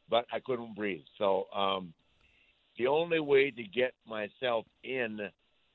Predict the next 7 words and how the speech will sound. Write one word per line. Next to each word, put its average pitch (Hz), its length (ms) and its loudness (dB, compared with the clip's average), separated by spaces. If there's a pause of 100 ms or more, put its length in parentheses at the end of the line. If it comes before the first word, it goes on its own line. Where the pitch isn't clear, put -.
(1800)
the 117 80 -2
hospital 107 1040 0 (680)
and 101 160 -6 (100)
photo, 131 280 6 (100)
and 104 360 0
follow 120 360 6 (100)
protocol 98 800 0